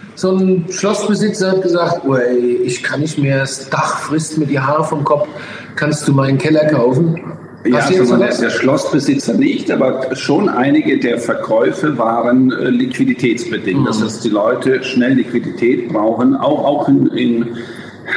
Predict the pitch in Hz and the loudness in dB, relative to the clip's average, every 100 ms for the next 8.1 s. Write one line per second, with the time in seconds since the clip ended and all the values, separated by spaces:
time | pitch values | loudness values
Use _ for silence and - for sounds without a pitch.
0 | - - 135 139 139 139 147 196 160 - | -2 2 2 2 0 0 2 4 0 -2
1 | - 120 120 117 101 131 156 - 120 113 | 0 2 2 2 2 2 0 -2 -2 -2
2 | 117 113 - - 127 - - - - 117 | 0 0 0 2 2 0 -6 -8 -2 2
3 | 123 120 117 117 117 117 117 117 110 107 | 4 4 2 0 0 0 2 2 4 4
4 | 131 - 135 127 127 123 120 120 110 120 | 4 2 0 0 2 4 2 2 2 0
5 | 120 120 113 120 123 120 120 117 117 104 | 2 2 2 0 -2 -2 -2 -4 -4 -2
6 | 107 110 110 113 107 110 - 113 120 113 | -2 0 2 0 0 -2 -2 -2 -2 -4
7 | - 107 113 120 120 110 110 107 113 123 | -6 -2 0 0 0 0 0 0 0 0